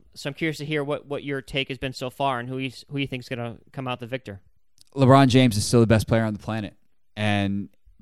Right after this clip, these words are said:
Speaker 2: N B A history shows us that if you have the best player on the planet,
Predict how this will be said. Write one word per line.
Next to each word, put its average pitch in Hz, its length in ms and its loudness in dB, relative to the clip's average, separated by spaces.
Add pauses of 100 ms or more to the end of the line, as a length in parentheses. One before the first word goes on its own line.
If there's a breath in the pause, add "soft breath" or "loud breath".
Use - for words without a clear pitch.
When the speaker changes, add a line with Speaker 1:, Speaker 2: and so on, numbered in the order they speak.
(180)
Speaker 2:
N 131 160 2
B 135 120 6
A 123 120 4
history 113 540 2
shows 117 360 6
us 101 180 6
that 104 120 2
if 92 100 -4
you 107 100 6
have 117 360 2
the 107 100 2
best 110 280 2
player 117 240 4
on 110 100 2
the 104 60 -2
planet, 117 420 2